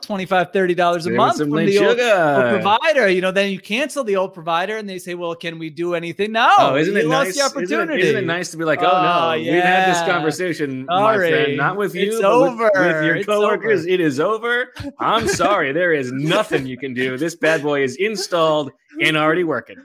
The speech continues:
Speaker 1: I'll talk to you in a year when, uh, that price goes up, and I will come crawling back. But for now, I want nothing to do with you. So it's going well. We'll see how the upload speeds are after this. I'm very excited about that.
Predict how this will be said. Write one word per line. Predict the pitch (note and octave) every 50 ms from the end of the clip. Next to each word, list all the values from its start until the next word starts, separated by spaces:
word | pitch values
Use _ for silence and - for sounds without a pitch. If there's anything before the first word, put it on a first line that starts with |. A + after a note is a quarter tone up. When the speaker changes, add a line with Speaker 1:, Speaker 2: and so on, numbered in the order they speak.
| _ _ _ _ _ _ _ -
Speaker 1:
I'll | - D3+ D#3 D3+ D3
talk | - - F3+ F#3 G#3 A3 A3
to | - A#3+
you | A#3+ A#3+ B3
in | B3 A#3+
a | B3
year | A#3 A#3 B3 C4 C#4 C#4+ D4+ D4+ C#4+
when, | A#3+ A3 G#3 G3 F#3+
uh, | F#3 F3+ F3+ F3
that | E3+ F3+ F#3+ A#3 - -
price | A3 A#3+ B3+ B3 B3
goes | - A#3+ A#3+ B3 A3+ -
up, | C4 C#4 E4+ F4 F4 -
and | B3 G#3+ G3+
I | G3 F#3+ F#3+
will | F#3+ F#3 G3 F#3+
come | - G3+ G3 F#3+ F#3+
crawling | - G#3 A3+ A#3+ C4+ C#4 C#4+ C4+
back. | A#3+ C4+ B3 A3+ F#3+ E3+ D3+ E3
But | F3+ E3
for | - G#3
now, | G#3 G3+ G3+ A3 B3 C4+ C#4 B3+
I | A3 G#3+
want | G#3 G#3 F#3+
nothing | F3+ F3 - F3 D#3
to | D3 D#3
do | D3 D#3 D3+
with | C#3 C3+ -
you. | D3
So | - - D#3
it's | C#3 B2
going | - E3+ E3+ F3 F3+ F3
well. | E3+ E3+ F3 E3+ E3 - _ _
We'll | - D3+ F3 F3
see | E3 - G3+ F#3+
how | F#3 F3
the | D3+ D#3+ E3
upload | F3 E3+ - E3+ D3+ D3 C3
speeds | - - - D#3+ D#3 C#3 C#3
are | D3+ C#3+
after | C#3+ C#3+ C#3 - - D3+
this. | C3+ C3+ B2 -
I'm | C#3 B2+
very | C3 C#3 C3+ C3
excited | B2+ - - C#3 C3+ C3+ B2+
about | A#2+ B2+ B2+ A#2 -
that. | - - -